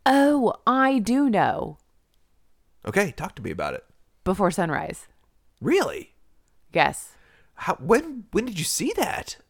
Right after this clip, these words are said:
Speaker 1: We rented it, like, very soon after it was in the theater.
Speaker 2: Really?
Speaker 1: Yeah.
Speaker 2: Like a family
Speaker 1: No. Like,
Speaker 2: affair?
Speaker 1: me and my friend Sarah. Like,
Speaker 2: Okay.
Speaker 1: we had wanted to watch it. We, we got it rented for, like, a sleepover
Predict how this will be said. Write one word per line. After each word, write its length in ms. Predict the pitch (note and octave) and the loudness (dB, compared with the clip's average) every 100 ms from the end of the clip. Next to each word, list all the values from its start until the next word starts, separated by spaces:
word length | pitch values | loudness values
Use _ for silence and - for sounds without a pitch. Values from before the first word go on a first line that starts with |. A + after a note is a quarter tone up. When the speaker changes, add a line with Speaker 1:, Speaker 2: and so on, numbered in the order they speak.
| _ _ _ - | _ _ _ -12
Speaker 1:
We 220 | E3+ F#3+ | -4 -2
rented 440 | E3+ G#3 B3+ A#3 | 2 0 0 0
it, 220 | D#3 D3 - | 2 2 2
like, 200 | D#3 D3 | -4 0
very 260 | D#3+ F3 | 0 2
soon 280 | D#3+ F3 E3+ | 0 -4 -2
after 460 | D#3+ - D#3 D3+ - | -4 -2 -2 -2 -2
it 100 | D#3 | -2
was 300 | D3+ D3 - - - - - | -2 -4 -6 -20 -20 -18 -10
in 140 | E3 D3+ | -6 -4
the 80 | |
theater. 420 | C#3 G#3+ - D#3+ - _ | -2 -2 -4 -10 -18 _
Speaker 2:
Really? 480 | - G2 C#4+ E4 - - | -14 -10 -8 -8 -8 -2
Speaker 1:
Yeah. 240 | F#3 - - - | 0 0 -6 -4
Speaker 2:
Like 160 | G#2+ | -4
a 80 | - | -4
family 640 | - F#2+ B2+ C4 D#4+ D#4+ B3+ | -4 -2 -2 -2 -2 -4 -4
Speaker 1:
No. 440 | D#3+ D3+ - - - | 2 2 0 -8 -4
Like, 140 | F3+ F#3 | 2 4
Speaker 2:
affair? 140 | - | 4
Speaker 1:
me 140 | G#3 G#3+ | 4 4
and 60 | |
my 120 | G#3+ | 4
friend 200 | G#3 G#3 | 4 0
Sarah. 440 | G3+ F3+ - C3+ F#3+ - | 0 0 0 -2 -4 4
Like, 240 | C#3 - | 6 6
Speaker 2:
Okay. 80 | - | 6
Speaker 1:
we 100 | F#3+ | 4
had 100 | F#3 | 6
wanted 300 | F3 E3+ F#3 | 6 4 2
to 60 | G3+ | 4
watch 280 | E3+ D#3+ E3+ | 4 4 2
it. 160 | D3+ | 0
We, 160 | D#3+ D#3 | 0 -4
we 400 | D3 D#3 D#3 D3 | -2 -2 0 0
got 200 | D#3+ D#3 | 2 0
it 100 | D3 | 0
rented 420 | D#3+ D#3 E3+ D3+ | -2 -2 -2 -2
for, 220 | - E3 D#3 | -4 -2 0
like, 160 | D#3 | 0
a 40 | E3 | -2
sleepover 840 | E3+ D3 C#3+ C3 C3 D3 D3 | -4 -4 -2 -4 -4 -2 -2